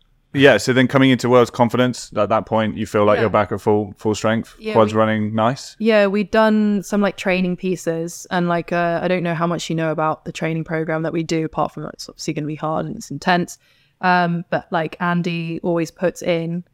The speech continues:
Speaker 2: loads of, like, really intense pieces in the middle of, like, intense blocks. So you are very run down, you are very fatigued, and you've got lots of lactate in your legs. And the point is just to sort of, like, you're gonna do this two K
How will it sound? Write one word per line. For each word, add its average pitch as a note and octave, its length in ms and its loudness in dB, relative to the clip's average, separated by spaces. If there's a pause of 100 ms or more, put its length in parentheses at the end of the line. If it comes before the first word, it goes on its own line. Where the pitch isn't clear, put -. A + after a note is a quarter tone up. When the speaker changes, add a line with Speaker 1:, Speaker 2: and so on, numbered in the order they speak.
(220)
Speaker 2:
loads E3+ 440 2
of, E3 220 -2
like, D#3+ 160 -4
really E3+ 320 -2
intense E3 580 -4
pieces F3+ 640 -2 (240)
in F3 140 -2
the F3 60 2
middle E3+ 420 0
of, E3 180 -4
like, E3 240 -4
intense F3 480 -4
blocks. - 540 0 (180)
So - 140 -8
you F3 180 0
are E3+ 220 4
very E3 260 0
run D#3+ 220 -2
down, D#3+ 260 -2
you D#3+ 140 -4
are E3 100 0
very E3 200 -4
fatigued, E3+ 560 -6
and E3+ 100 -4
you've D#3+ 100 -8
got D#3+ 160 0
lots E3 240 -2
of D#3+ 80 -4
lactate D3+ 420 -4
in E3 80 -4
your E3 120 -2
legs. E3 320 -4
And D#3+ 60 -4
the D#3 40 -6
point - 340 -4
is E3+ 220 -6
just - 220 -6
to E3 60 -6
sort E3 200 0
of, D3+ 120 -2
like, D3+ 180 0 (300)
you're F#3 100 0
gonna F3+ 160 0
do G3 240 0
this E3+ 340 -2
two F3+ 240 -4
K D#3 400 -2